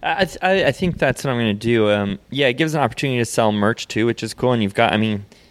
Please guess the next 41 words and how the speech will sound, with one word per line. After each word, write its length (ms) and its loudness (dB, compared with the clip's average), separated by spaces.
this 160 -2
is 140 -4
one 200 2
place 300 -2
where 80 0
you 200 0
have 400 0
people 460 0
that 380 2
are 320 4
clientele 600 0
to 60 -2
buy, 340 0
buy 200 2
things. 260 -10
They've 180 -4
got 200 0
money 220 0
to 60 -2
spend. 300 -6
Um, 400 2
so 180 -2
merch 280 0
would 60 -6
be 100 0
great, 440 0
but 220 0
also 360 0
it 120 -2
keeps 300 -8
me 240 -2
just 220 -2
working, 440 -2
and 120 -4
it 100 -2
gives 220 0
me 80 2
something 300 0
to 60 0
do. 260 0
And, 140 -2